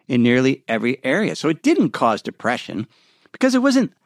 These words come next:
hundreds of thousands involved, or even tens of thousands. It was hundreds, a, a, a mania that did occur, mainly concentrated in that six-month period where you had huge jump in prices.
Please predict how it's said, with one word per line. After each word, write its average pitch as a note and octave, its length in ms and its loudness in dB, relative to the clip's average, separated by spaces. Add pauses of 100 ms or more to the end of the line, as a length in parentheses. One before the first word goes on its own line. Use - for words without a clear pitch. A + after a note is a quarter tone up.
(460)
hundreds F3 460 0
of C3 120 0
thousands C#3 520 0
involved, A#2+ 360 -2
or A2 120 -8
even D#3+ 260 0
tens C4 240 -2
of F#3 80 0
thousands. B2+ 120 -8
It F3+ 40 0
was G#3 120 0
hundreds, F#3+ 600 2 (680)
a, C3+ 320 -2
a, A#2+ 200 -2 (440)
a A#2 80 -4
mania D3+ 440 2
that A3 220 -2
did G#3+ 140 2
occur, A#3 480 0 (720)
mainly A4 540 0
concentrated B3 760 -2
in F#3+ 260 2
that F3+ 260 0
six-month D#3 840 -2
period C3 440 2
where A2+ 140 2
you A2 180 0
had A2+ 280 -4 (480)
huge B3+ 580 0
jump G#2 380 -4 (720)
in A2+ 200 2
prices. G2 720 -4